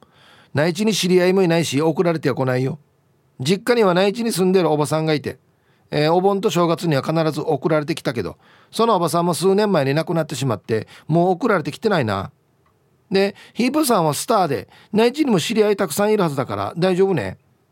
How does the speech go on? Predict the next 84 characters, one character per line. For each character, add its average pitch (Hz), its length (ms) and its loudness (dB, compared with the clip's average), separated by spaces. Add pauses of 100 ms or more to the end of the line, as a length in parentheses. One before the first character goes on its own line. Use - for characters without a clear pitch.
(340)
数 185 220 2
年 190 140 2
前 151 200 2
に 127 200 0
坂 175 280 0
井 147 60 2
町 139 220 -2
明 120 220 -2
が 113 80 -2
離 123 120 -2
婚 131 180 -2
し - 40 -4
た 135 80 -2
時、 - 280 -8 (320)
そ 208 160 0
の 208 80 2
時 180 200 0
の 151 60 2
理 135 120 0
由 139 140 2
が、 127 200 -2 (480)
贈 180 220 0
り 180 80 4
物 214 180 4
ば 156 120 0
っ - 80 -10
か 170 100 -2
り 175 60 0
送 185 240 -2
ら 160 80 0
れ 143 60 -4
て 127 80 -6
き - 80 -16
て、 101 200 -6 (160)
そ 190 160 0
れ 196 60 4
が 208 100 2
二 190 160 2
理 208 160 0
っ 147 60 -8
て 139 160 -2
奥 160 180 -4
さ 160 140 0
ん 131 40 -4
が 131 60 -2
思 139 140 0
っ 139 40 -4
て 160 120 -6
か 131 100 0
ら 113 60 -4
離 127 100 -4
婚 135 160 -2
し - 60 -8
て 151 80 0
い 127 40 -2
た - 80 -6
よ 95 120 -4
ね。 90 240 -6 (200)
ヒ 196 120 -2
ー - 20 -4
プ 208 60 -4
さ 175 120 0
ん 147 60 -2
大 151 140 0
丈 160 80 -2
夫 156 100 0
ね。 95 220 -6 (640)
で 160 100 0
は 151 140 2
昼 151 240 -2
飯 147 220 0
で 151 240 2
餃 147 220 0
子 160 80 2
を - 20 0
食 143 160 -2
べ 131 80 -2
な 120 80 -2
が 120 100 -2
ら 123 320 -4
送 151 480 0
信。 190 340 0 (720)
は 85 120 -6
い。 87 80 -14